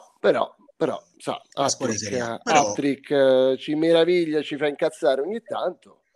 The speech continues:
Speaker 2: Ci proviamo,
Speaker 1: Chissà.
Speaker 2: ci proviamo.
Speaker 1: Cioè, esatto.
Speaker 2: Mancherebbe. Eh, ci proviamo. E il campionato, che s-, io sono tornato di nuovo nella otto quattro uno. In campionato sabato scorso l'ho battuto.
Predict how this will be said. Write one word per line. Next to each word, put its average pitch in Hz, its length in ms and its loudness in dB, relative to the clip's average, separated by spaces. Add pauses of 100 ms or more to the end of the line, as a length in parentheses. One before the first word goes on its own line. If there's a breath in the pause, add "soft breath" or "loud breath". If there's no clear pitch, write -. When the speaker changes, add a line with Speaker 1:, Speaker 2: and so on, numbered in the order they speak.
(180)
Speaker 2:
Ci 240 140 -8
proviamo, 247 380 -2
Speaker 1:
Chissà. 98 140 -8
Speaker 2:
ci 180 60 -4
proviamo. 104 340 -8
Speaker 1:
Cioè, 90 120 -6
esatto. 202 240 -8
Speaker 2:
Mancherebbe. 127 520 -10 (220)
Eh, 110 240 -16
ci - 100 -20
proviamo. 101 340 -14 (880)
E 147 80 -10
il 120 60 -6
campionato, 147 880 0
che 107 120 -6
s-, - 100 -6
io 143 140 -4
sono 127 160 -4
tornato 110 360 -6
di 110 80 -4
nuovo 123 240 -2
nella 104 340 -6
otto 107 260 -8
quattro 104 360 -10
uno. 90 220 -14 (440 soft breath)
In - 100 -20
campionato 123 520 -6
sabato 107 420 -8
scorso 143 400 -10
l'ho 90 80 -12
battuto. 85 420 -18